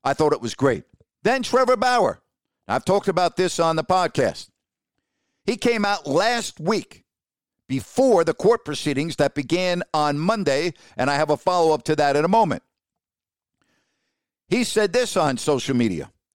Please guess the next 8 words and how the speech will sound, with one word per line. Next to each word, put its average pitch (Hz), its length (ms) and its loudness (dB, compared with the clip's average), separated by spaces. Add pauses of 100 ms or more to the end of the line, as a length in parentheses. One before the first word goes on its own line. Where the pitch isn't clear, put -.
(160)
"While 190 300 0
I 208 160 2
have 190 160 2
allowed 196 680 0
my 156 200 -2
representatives 147 1080 0 (240)
to 143 120 0
speak - 500 -6